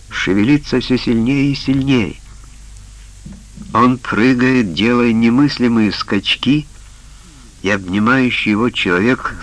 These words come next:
скачет вместе с ним, не отрывая рта от его губ. В конце концов, кончик языка трупа слегка высовывается. Это критический момент.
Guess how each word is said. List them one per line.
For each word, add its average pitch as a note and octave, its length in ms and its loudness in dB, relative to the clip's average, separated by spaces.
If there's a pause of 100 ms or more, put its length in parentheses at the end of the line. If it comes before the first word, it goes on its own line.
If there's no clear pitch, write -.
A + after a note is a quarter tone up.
(120)
скачет B2+ 480 -2
вместе F2+ 520 -2
с - 120 -6
ним, C3+ 400 4
не G2+ 180 0
отрывая A2+ 580 -2
рта A#2 460 -4
от G#2 160 -8
его A2 240 0
губ. G#2+ 400 -2 (1700)
В - 20 -20
конце A#2+ 380 0
концов, B2+ 480 0
кончик G#2+ 500 -2
языка G2 380 -2
трупа C#3 400 -2
слегка A2+ 420 -4
высовывается. G2+ 1120 -4 (320)
Это A2 280 -2
критический B2+ 920 -2
момент. A2+ 600 -2